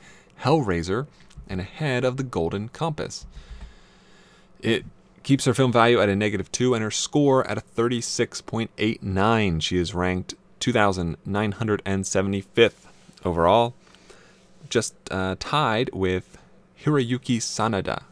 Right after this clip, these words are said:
who was in The Last Samurai and Sunshine, uh, tied with Lucas Till as well, who was in Walk the Line and X-Men, X-Men First Class and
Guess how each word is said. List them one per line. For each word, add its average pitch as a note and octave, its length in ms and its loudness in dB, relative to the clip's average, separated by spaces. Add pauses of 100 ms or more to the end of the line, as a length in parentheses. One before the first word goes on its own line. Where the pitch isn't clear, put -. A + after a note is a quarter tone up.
(240)
who E2+ 120 -10
was E2+ 140 -6
in F2+ 440 -2
The E2+ 140 -4
Last F#2 380 0
Samurai A2 840 -4 (460)
and F2+ 400 -4 (160)
Sunshine, E2+ 640 -6 (760)
uh, F2+ 280 -4
tied A2 240 2
with G#2 140 -2
Lucas A2+ 380 0
Till C#3+ 340 2
as A2 160 0
well, A2+ 240 2
who G2 80 -4
was G2 140 -6
in F#2+ 100 -2
Walk G2+ 240 2
the A2 100 -4
Line G#2 360 0
and F2 180 -4
X-Men, F2+ 540 -4
X-Men G2 360 -4
First - 320 -4
Class G#2 600 -4 (800)
and F2 760 -4